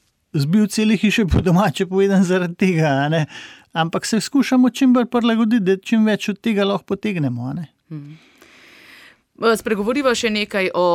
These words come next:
Speaker 2: obnovi, tudi s tem se ukvarjate, obnove krušnih peči, recimo. Verjetno je krušnih peči po naših domovih, starejših hišah še kar nekaj.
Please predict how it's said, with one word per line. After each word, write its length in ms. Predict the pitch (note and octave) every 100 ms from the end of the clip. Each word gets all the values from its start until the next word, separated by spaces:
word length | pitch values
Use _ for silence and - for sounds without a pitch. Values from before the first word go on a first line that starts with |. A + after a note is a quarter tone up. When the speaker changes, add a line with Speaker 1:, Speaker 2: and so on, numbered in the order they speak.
| -
Speaker 2:
obnovi, 400 | E3+ F3 E3+ D#3
tudi 240 | D3 G#3+ G3+
s 80 | -
tem 180 | G3
se 120 | F3+ D3
ukvarjate, 760 | C3+ C#3 C#3 C3+ - C#3+ C#3 C3+
obnove 420 | C#3 D#3 D#3 D#3
krušnih 460 | E3+ E3+ - D#3 -
peči, 280 | C3 D3
recimo. 500 | C3+ C3 D#3 C#3+ C3+
Verjetno 560 | C3 D3+ E3+ G3+ G3 F#3+
je 280 | F3+ F3+ F3
krušnih 380 | F3 G3+ F#3+ G3
peči 640 | F3 D#3+ - F3+ G3+ F#3 F3+
po 260 | E3 D3+ D#3
naših 460 | D3+ D#3 E3 F3 D3+
domovih, 500 | D#3+ D#3+ E3+ E3 -
starejših 440 | E3+ E3+ E3+ E3
hišah 280 | F3 E3 C3+
še 160 | -
kar 180 | - F#3+
nekaj. 480 | F3 F#3+ - F#3